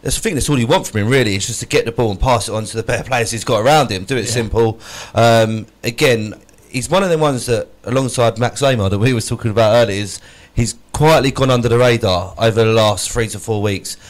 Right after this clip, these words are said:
Speaker 1: Hasn't been, uh, the shining spotlight when you've got the likes of Dom Jeffries and Maka providing the assists. Obviously, his job's completely different to, to Boston midfield, and he has done that. And like I say,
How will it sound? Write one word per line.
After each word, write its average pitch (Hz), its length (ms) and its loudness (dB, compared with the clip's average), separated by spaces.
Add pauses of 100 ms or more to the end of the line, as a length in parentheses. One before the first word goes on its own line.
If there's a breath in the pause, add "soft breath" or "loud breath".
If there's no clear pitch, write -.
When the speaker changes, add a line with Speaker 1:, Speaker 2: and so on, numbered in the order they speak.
(140 loud breath)
Speaker 1:
Hasn't 117 320 -2
been, 110 500 0 (280 loud breath)
uh, 98 260 2
the 104 80 -6
shining 110 300 0
spotlight 107 420 0
when 110 80 0
you've 101 80 -2
got 107 120 -4
the 104 60 -4
likes 101 200 0
of 101 80 -12
Dom 110 200 0
Jeffries 104 460 -2
and 104 80 -4
Maka 110 240 -2
providing 101 460 0
the 98 100 -4
assists. 104 440 -4 (160 loud breath)
Obviously, 101 260 -8
his 113 120 -2
job's 107 220 -2
completely 107 340 -4
different 98 360 -6
to, 104 280 -2 (220 loud breath)
to 117 100 -2
Boston 101 360 -2
midfield, 104 320 2
and 95 80 0
he 107 60 2
has 120 200 0
done 98 140 -2
that. 107 180 2
And 107 80 -2
like 107 100 0
I - 20 -2
say, 104 320 0